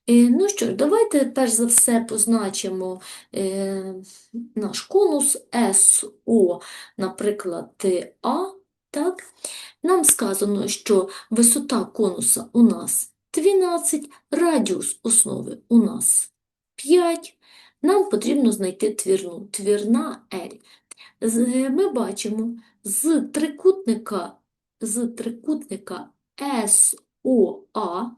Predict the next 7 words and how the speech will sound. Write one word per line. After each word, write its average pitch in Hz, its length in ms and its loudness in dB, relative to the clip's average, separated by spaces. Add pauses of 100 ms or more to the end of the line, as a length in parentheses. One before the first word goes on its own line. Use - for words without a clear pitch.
(460)
кут - 540 4 (340)
О 294 100 4 (300)
у 254 80 2
нас 247 260 4
дорівнює 196 540 4
дев'яносто 220 680 0
градусів. 180 580 -8